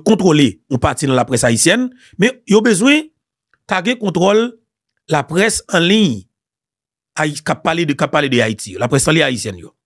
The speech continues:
ki pa fasil paske misye estime ke jan enfòmasyon yo pase rapid lan. Reyaksyon Ayisyen atravè rezo sosyo,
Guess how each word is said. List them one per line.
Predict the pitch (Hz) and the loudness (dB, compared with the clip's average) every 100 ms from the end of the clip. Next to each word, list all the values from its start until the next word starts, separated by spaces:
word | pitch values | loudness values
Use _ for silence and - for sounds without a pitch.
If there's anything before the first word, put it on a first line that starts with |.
| _ _ _ _ _ _ _ _ _ _ | _ _ _ _ _ _ _ _ _ _
ki | 247 | 2
pa | 214 | 2
fasil | 180 143 117 - _ _ _ _ _ _ - | 0 -4 -6 -14 _ _ _ _ _ _ -8
paske | 147 185 180 _ - | -2 0 -2 _ 0
misye | 170 233 | 2 2
estime | 233 277 262 | 4 2 2
ke | 180 185 202 _ _ _ _ _ _ _ - | 0 -2 -4 _ _ _ _ _ _ _ -8
jan | 110 - 262 190 - _ _ _ _ _ _ | -2 0 0 -2 -8 _ _ _ _ _ _
enfòmasyon | - 170 180 - | -4 0 0 0
yo | 160 | 2
pase | 151 175 | 2 2
rapid | 147 147 143 175 | 0 -2 -2 0
lan. | 226 - _ _ _ _ _ _ _ _ - | -2 -4 _ _ _ _ _ _ _ _ -2
Reyaksyon | 127 - - 196 | 0 0 0 0
Ayisyen | 180 156 - 180 | 0 -2 -2 -2
atravè | 151 151 143 | 0 2 2
rezo | 147 156 | 2 2
sosyo, | 170 151 240 | 2 2 2